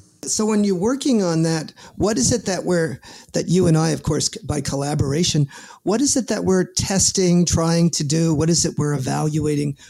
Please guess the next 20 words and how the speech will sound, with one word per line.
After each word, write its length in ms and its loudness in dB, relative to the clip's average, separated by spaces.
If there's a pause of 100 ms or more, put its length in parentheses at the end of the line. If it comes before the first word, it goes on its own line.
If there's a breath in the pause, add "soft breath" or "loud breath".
(140)
What 140 -2
are 60 0
the 120 0
scientific 880 0
discoveries 840 0 (280 soft breath)
and 180 -2
connections 640 0
we're 140 0
attempting 600 0 (360 soft breath)
to, 460 2 (300)
uh, 220 -4 (300)
either 200 -2
demonstrate 760 2
or 80 2
persuade 460 2
others 460 0 (360 loud breath)
in 140 0
terms 380 2
of 160 0
this 380 0